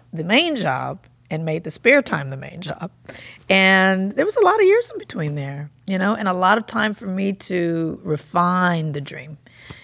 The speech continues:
and to say, "Okay, now I know what it is. Now I know how to do it. Now I feel comfortable enough that I could sustain my life in doing it economically and all those other ways." So it's just steps. What's wrong with steps?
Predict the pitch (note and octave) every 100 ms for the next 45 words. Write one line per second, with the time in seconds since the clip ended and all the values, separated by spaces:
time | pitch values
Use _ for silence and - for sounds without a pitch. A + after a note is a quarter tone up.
0 | - D3 D3 - D#3 C#3+ - - C3+ D3+
1 | E3+ F3 D#3+ D3 C#3+ C#3+ C3+ D3+ C3 C3
2 | C3+ C3 F#3 F#3 E3+ D3 C3+ C3+ - _
3 | D3+ C#3 C#3 C#3 - F#3 G3 G3 D#3 D3
4 | C#3+ - C3+ B2+ - D3+ C#3+ - - F#3
5 | F#3 D#3 C#3 C3+ C3+ - - D#3 C#3+ C#3+
6 | C3+ C3+ C3 C3+ - _ _ - D3 -
7 | F3+ F#3+ F#3 - F3 D#3+ C3 C3 C3+ C#3+
8 | F3+ F3+ F3+ E3+ E3 E3 - _ - -
9 | - - _ - D#4+ D4 E4 - - -
10 | C#4 - - - - G#3 D4 F4 E4+ D#4
11 | - - - -